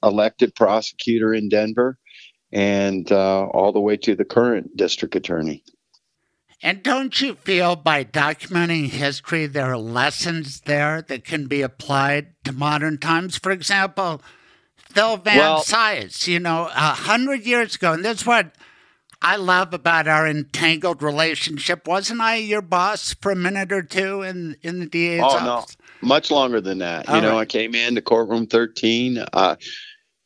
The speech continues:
Speaker 1: and, uh, Judge Corelli was in there, and you and Stan Garnett, who became the Boulder D A, you were assigned there when I came in.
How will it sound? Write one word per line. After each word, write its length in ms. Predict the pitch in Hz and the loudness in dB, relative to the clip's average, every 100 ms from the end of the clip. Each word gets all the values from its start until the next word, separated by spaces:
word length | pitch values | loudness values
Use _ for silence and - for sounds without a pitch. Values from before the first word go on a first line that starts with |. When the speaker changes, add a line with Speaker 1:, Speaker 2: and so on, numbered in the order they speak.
| - | 0
Speaker 1:
and, 500 | 104 98 95 95 92 | 2 4 2 2 2
uh, 380 | 92 87 85 85 | 2 2 2 2
Judge 300 | 117 107 - | 4 2 2
Corelli 400 | 107 101 113 117 | 2 4 2 0
was 260 | 117 110 | -2 0
in 160 | 110 113 | 0 0
there, 420 | 110 117 123 123 _ _ _ - | 0 0 -2 -6 _ _ _ -10
and 300 | 104 98 95 | -2 -2 0
you 160 | 104 120 | 2 2
and 140 | 107 | 0
Stan 360 | - 110 104 107 | 0 2 2 4
Garnett, 540 | 107 107 101 113 131 | 2 2 2 0 2
who 380 | 104 104 98 104 - _ _ 95 | 2 2 2 -4 -12 _ _ -12
became 360 | 90 113 104 | -4 0 2
the 80 | 107 | 0
Boulder 440 | - 95 101 92 95 | 2 2 2 -2 -2
D 280 | 104 98 | 0 2
A, 360 | 95 101 120 117 - - | 2 2 0 -4 -12 -8
you 160 | 85 107 | 2 4
were 160 | 131 123 | 4 2
assigned 500 | 110 120 117 117 110 | 2 2 2 2 0
there 320 | 110 120 123 | 2 2 2
when 200 | 98 90 | 0 0
I 200 | 101 110 | 0 0
came 320 | - 107 107 | 0 0 2
in. 340 | 113 120 123 | 2 2 -2